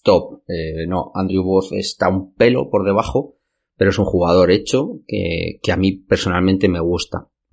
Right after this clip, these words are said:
Ya os digo, McDuffie lo están poniendo por delante, a pesar del tamaño, por el tema de las entrevistas, y ambos dos van a ir a hablar con, van a estar, si no han estado ya,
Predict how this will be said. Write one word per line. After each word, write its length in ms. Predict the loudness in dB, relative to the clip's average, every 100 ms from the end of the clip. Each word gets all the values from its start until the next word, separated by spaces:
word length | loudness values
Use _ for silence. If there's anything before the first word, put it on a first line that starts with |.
| -4
Ya 120 | 2
os 100 | 2
digo, 200 | 4 2
McDuffie 500 | 2 2 0 0 0
lo 60 | 0
están 240 | 0 -2
poniendo 280 | 0 0 0
por 140 | 0 2
delante, 420 | 2 2 2 2
a 80 | 2
pesar 280 | 0 0
del 180 | 2 0
tamaño, 480 | 0 0 2 0 -4 _ _ _ _ _
por 120 | 2 2
el 100 | 4
tema 200 | 2 2
de 80 |
las 160 | 0 -2
entrevistas, 500 | 0 2 2 0 2
y 40 |
ambos 340 | 2 4 4 4
dos 420 | 4 2 -4 _ _ _ _
van 280 | -4 0 2
a 120 | 4
ir 120 | 4
a 40 | 2
hablar 360 | 2 2 0
con, 380 | 0 0 0 -6 -8 -10
van 200 | -6 -4
a 20 | -4
estar, 320 | -2 -2 -2
si 160 | -4
no 100 | -2
han 80 | -2
estado 320 | 0 0 0
ya, 220 | 0 -4